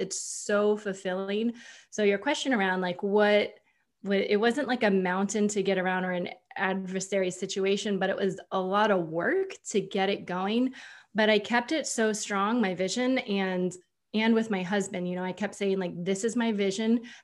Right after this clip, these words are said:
This is gonna be our reality. Once my business reaches this, uh, you know, kind of revenue, then we can leave these things behind. Our lifestyle is gonna be flexible. We can live where we want. We can do what we want."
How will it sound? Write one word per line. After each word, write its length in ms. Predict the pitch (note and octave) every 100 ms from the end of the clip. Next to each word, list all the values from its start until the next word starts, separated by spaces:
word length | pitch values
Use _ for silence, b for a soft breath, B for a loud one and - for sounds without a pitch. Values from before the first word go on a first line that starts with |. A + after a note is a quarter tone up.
| -
This 140 | F#3
is 140 | A3+
gonna 220 | A3 A3+ G#3
be 120 | G3+
our 200 | F#3+ F#3
reality. 680 | F3+ F3 F#3 F#3+ G3+ G#3 G#3 B B _
Once 540 | F#3 G3+ G#3 G#3 - -
my 360 | G3+ F#3+ F#3 - - _ G#3
business 460 | F#3 G#3 G#3+ G#3 -
reaches 400 | G3 G3 G3 F#3+
this, 200 | G3 -
uh, 60 | G3 - -
you 120 | F3+
know, 400 | E3+ F3 F3+ - -
kind 180 | G3 F#3+
of 240 | F3 F3 -
revenue, 640 | G3 A#3+ A#3 A#3 A3+ A3+ A3+ B B -
then 480 | F#3+ G3 F#3+ -
we 140 | F#3+ F#3+
can 160 | F#3+
leave 180 | F#3 F3
these 180 | F3 F3
things 220 | F#3 F3
behind. 480 | - F#3 G#3+ G#3+ G#3
Our 180 | - F#3+
lifestyle 480 | F#3+ G3 - G3 G3
is 80 |
gonna 200 | F#3+ F#3+
be 100 | F3+
flexible. 600 | F#3 - G#3+ G#3+ G#3+ G#3+
We 100 | F#3+
can 240 | F#3+ F#3+ F#3+
live 180 | A3 G3+
where 140 | G3+
we 100 | G3
want. 240 | F#3+ G3
We 80 | G3
can 200 | G3 F#3+
do 120 | F3+
what 140 | G3+ -
we 100 | G3+
want." 340 | F#3 F#3+ G3